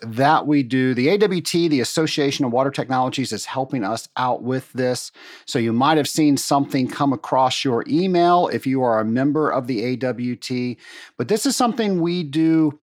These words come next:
fairly frequently, I would say about every two months at minimum.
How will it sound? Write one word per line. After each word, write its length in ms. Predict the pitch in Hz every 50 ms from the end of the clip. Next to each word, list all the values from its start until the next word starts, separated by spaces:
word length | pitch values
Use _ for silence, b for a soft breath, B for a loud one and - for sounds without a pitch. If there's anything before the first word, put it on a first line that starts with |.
| _ _
fairly 540 | - - - 311 311 320 302 269 208 156
frequently, 760 | 117 - - 139 120 110 - - 113 101 95 95 101 98 110
I 160 | 131 143 160
would 160 | 151 139 - -
say 580 | - - 143 127 123 123 120 120 120 120 120
about 540 | - 110 110 101 104 135 139 143 139 135 - -
every 520 | 117 131 139 117 123 139 135 131 127 123
two 380 | - - - - - 151 139 127
months 640 | 131 120 113 110 110 120 139 180 175 - - - -
at 260 | - - 110 113 - -
minimum. 680 | 117 120 120 123 131 139 151 151 156 160 180 220 240